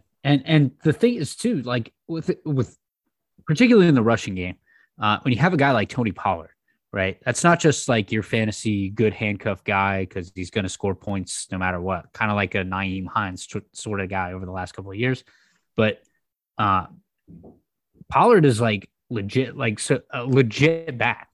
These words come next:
Like, he could be the one back in most teams that are in the bottom half of the N F L. And so now you are afforded this opportunity to get him more involved and let Ezekiel Elliott rest a little bit more,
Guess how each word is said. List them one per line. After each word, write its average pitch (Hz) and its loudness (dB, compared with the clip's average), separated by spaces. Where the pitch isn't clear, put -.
Like, 110 -2
he 151 0
could 151 2
be 147 6
the 143 4
one 131 2
back 123 -2
in 113 -10
most 117 -2
teams 107 -4
that 107 0
are 104 0
in 101 0
the 98 -2
bottom 98 0
half 101 -2
of 92 -10
the 95 -8
N 95 -6
F 90 -12
L. 110 0
And 113 -2
so 107 2
now 143 2
you 143 4
are 131 2
afforded 123 0
this 123 -4
opportunity 113 -6
to 107 -6
get 113 -4
him 127 -4
more 120 0
involved 107 -2
and 113 -10
let 143 -2
Ezekiel 110 -4
Elliott 95 -8
rest 92 -12
a 110 -6
little 95 -4
bit 95 -8
more, 92 -12